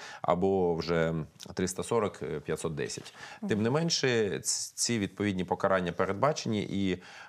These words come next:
у разі, якщо господар порушує відповідні правила, потрібно, знову ж таки, звертатися до органів поліції, поліція буде складати протоколи, направляти до суду,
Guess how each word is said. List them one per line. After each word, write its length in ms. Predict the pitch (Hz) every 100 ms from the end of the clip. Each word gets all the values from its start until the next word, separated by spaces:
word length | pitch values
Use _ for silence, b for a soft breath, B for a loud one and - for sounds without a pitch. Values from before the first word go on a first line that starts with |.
| B
у 200 | - 85
разі, 240 | 95 90 87
якщо 360 | 85 - 98
господар 640 | 92 85 101 - 95 80 76
порушує 640 | - 127 165 - 139 131
відповідні 500 | - 110 - 113 107
правила, 480 | 101 104 101 98 90
потрібно, 440 | - - 98 85 80
знову 200 | 80 73
ж 80 |
таки, 180 | - -
звертатися 460 | 78 78 78 87 85
до 100 | 85
органів 300 | 82 92 95
поліції, 380 | 123 165 170 131
поліція 360 | 107 90 -
буде 140 | 78 80
складати 460 | - 90 85 -
протоколи, 560 | 76 98 110 - 170 147
направляти 520 | 95 95 82 78 -
до 120 | -
суду, 340 | - 165 143